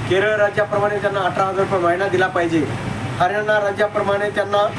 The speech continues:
बारा महिन्याचं मानधन दिलं पाहिजे आणि महाराष्ट्र राज्यामध्ये अकरा महिन्याचं काम करून त्यांना फक्त दहा महिन्याचं मानधन दिलं,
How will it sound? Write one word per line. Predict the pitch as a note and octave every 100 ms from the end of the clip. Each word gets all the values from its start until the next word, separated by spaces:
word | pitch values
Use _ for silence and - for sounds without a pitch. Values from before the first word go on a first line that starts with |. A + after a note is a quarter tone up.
| - - - - - - - - D#3
बारा | D#3 F#3 F#3+
महिन्याचं | G3 G3 F#3+
मानधन | F3+ F#3+ G#3 A3+
दिलं | G#3+
पाहिजे | G3+ F#3 E3+ D3 - - - - D3
आणि | F#3
महाराष्ट्र | F#3 G3 G3+
राज्यामध्ये | G3+ G3 G3 G3+ G3+
अकरा | F3+ F3+ G#3
महिन्याचं | G3+ G3 F#3+
काम | F#3 F#3+
करून | F#3+ - G#3 G3+ C3+ - - - - - - - - - -
त्यांना | F3 F#3+
फक्त | F3+ G3
दहा | E3+ G3
महिन्याचं | G#3+ G3+ F#3+
मानधन | F#3+ F#3+
दिलं, | F3+ F3+